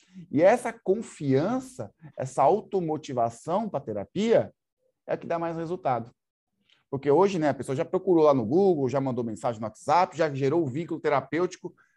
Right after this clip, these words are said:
Se o Freud tivesse vivo, vivo falando de aliança terapêutica agora, né, não é mandar uma carta pro Jung, daqui três meses chegar lá e ele lê, não, já é, já começa no seu site, no seu WhatsApp,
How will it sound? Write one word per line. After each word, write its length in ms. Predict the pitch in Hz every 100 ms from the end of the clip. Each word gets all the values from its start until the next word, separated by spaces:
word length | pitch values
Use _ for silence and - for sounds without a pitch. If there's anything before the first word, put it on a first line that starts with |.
| _
Se 120 | -
o 20 | 139
Freud 300 | - 165 165
tivesse 380 | 156 160 156
vivo, 400 | 127 135 135 127 - - -
vivo 280 | 131 135 123
falando 300 | 139 139 131
de 60 |
aliança 240 | 127 139 135
terapêutica 500 | 131 123 139 135 120
agora, 340 | 110 143 170
né, 220 | 151 170 - _ _ _ _ -
não 120 | 123
é 40 | 156
mandar 260 | 175 160
uma 120 | 156
carta 260 | 147 143 143
pro 140 | 135
Jung, 560 | 135 135 151 165 196 175
daqui 200 | 147 127
três 280 | 131 165 160
meses 220 | 135 147
chegar 320 | 139 131 127
lá 400 | 120 147 180 170
e 80 | 147
ele 180 | 143 135 120
lê, 260 | 139 180 170
não, 400 | 165 143 95 92
já 140 | 101
é, 120 | 131 160 - _ _ _
já 220 | 120 147
começa 380 | 151 151 151 180
no 100 | 190
seu 180 | 190 214
site, 440 | 208 165 170 160
no 60 | 143
seu 140 | 135 143
WhatsApp, 600 | 165 147 147 175 202